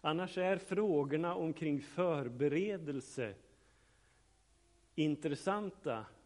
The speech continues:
på Bibelns blad och när det gäller tjänst för Gud. Och se, hur, hur ser Guds väg ut i ditt liv?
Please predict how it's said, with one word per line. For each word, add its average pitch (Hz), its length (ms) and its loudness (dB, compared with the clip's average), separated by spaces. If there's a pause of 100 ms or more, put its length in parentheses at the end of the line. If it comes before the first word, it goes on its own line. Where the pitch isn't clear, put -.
(140)
på 131 120 -2
Bibelns 139 580 -4
blad 120 460 -4 (240)
och 123 200 -8
när 123 120 -6
det 117 80 -2
gäller 113 280 0
tjänst 120 520 -4
för 123 120 -4
Gud. 147 520 -8 (460)
Och 170 260 0
se, 196 160 4
hur, 190 320 6 (300)
hur 196 200 4
ser 175 260 6
Guds 175 480 4
väg 160 420 8
ut 160 360 0
i 190 60 0
ditt 214 400 -6
liv? 117 440 -6